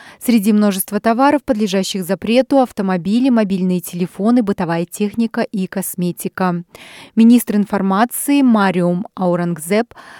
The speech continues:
говорит, что запрет предназначен для решения проблемы финансовой нестабильности, в которой она обвинила предыдущее правительство премьер-министра Имрана Хана, который был свергнут в результате вотума недоверия в прошлом месяце по обвинению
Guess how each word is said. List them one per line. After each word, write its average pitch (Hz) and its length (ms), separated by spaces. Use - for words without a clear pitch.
говорит, 247 380
что - 180
запрет 240 420
предназначен 220 680
для 214 120
решения 233 520
проблемы 196 500
финансовой 196 540
нестабильности, 214 1000
в - 60
которой 311 320
она 254 200
обвинила 220 440
предыдущее 202 640
правительство 233 680
премьер-министра 196 880
Имрана 175 440
Хана, 170 480
который 302 320
был 208 180
свергнут 196 600
в 233 40
результате 185 580
вотума 170 360
недоверия 170 560
в - 60
прошлом 254 400
месяце 247 480
по 226 200
обвинению 208 200